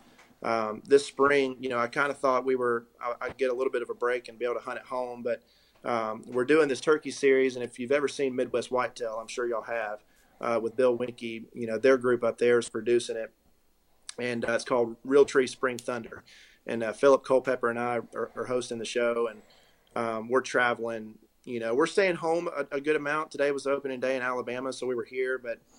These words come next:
uh, we're traveling to Canada again to go up there. They have Easterns up there in Canada, uh, going to Texas, uh, Tennessee, uh, possibly Wyoming, Kentucky. So, um, trying to think where else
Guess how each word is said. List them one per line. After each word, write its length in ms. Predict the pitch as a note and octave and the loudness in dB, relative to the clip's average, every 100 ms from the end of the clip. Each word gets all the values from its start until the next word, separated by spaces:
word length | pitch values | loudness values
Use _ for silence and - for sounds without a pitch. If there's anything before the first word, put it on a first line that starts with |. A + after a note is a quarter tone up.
| _ _ _ | _ _ _
uh, 440 | B2 A#2 A2+ A2 A2 A#2 | -6 -4 -2 -4 -8 -6
we're 120 | B2 | -8
traveling 440 | - C3+ B2+ B2+ | -2 -2 -2 -6
to 40 | A#2 | -8
Canada 520 | - C#3+ C3+ C3 C3 | -8 -4 -4 0 0
again 480 | B2+ B2+ B2+ B2+ B2+ - | 0 -4 -4 -6 -10 -12
to 80 | A#2 | 0
go 180 | B2+ | 2
up 120 | B2 - | 2 2
there. 200 | B2+ B2 | 4 4
They 60 | |
have 160 | B2 - | 2 0
Easterns 380 | C3 - B2 A#2+ | -4 -4 -4 -4
up 120 | - | -2
there 160 | B2 A#2 | -4 -4
in 60 | |
Canada, 480 | A#2 A#2+ A#2+ A#2+ A#2 _ _ _ _ - | -6 -10 -4 -4 -4 _ _ _ _ -4
uh, 240 | A2+ A2+ | -2 -2
going 280 | A2+ B2+ C3 | 0 0 0
to 60 | A#2+ | -2
Texas, 760 | C#3 C3 - B2+ B2 - - - - - _ _ | -2 -4 -2 -4 -4 -6 -14 -16 -20 -20 _ _
uh, 300 | A#2 A2 G#2 | -2 0 -2
Tennessee, 960 | - D#3 C#3+ - - C3+ C3+ C3 B2+ - _ _ _ - | -2 0 0 -2 4 4 4 0 -6 -14 _ _ _ -8
uh, 200 | A2+ G#2+ | -4 -4
possibly 540 | - D3 C#3+ C#3 C3+ C3 | 0 -2 0 0 2 2
Wyoming, 640 | C3 C3 B2+ C3 B2+ B2+ | 2 0 -2 -4 -6 -8
Kentucky. 760 | B2 G#2+ D3 C3 - B2+ B2+ - _ _ - _ - | -8 -6 -2 -2 -4 -8 -8 -12 _ _ -20 _ -16
So, 600 | - A#2 A2+ A2 G#2+ - | 0 4 4 2 -4 -8
um, 600 | A2+ A2 A2 G#2+ G#2 G2+ _ - | -10 -8 -8 -8 -10 -16 _ -8
trying 220 | D3+ C3+ | -4 -4
to 60 | |
think 260 | - B2 B2 | -4 -8 -4
where 160 | A#2+ A#2 | -2 0
else 460 | A2 - - - | -2 -6 -14 -14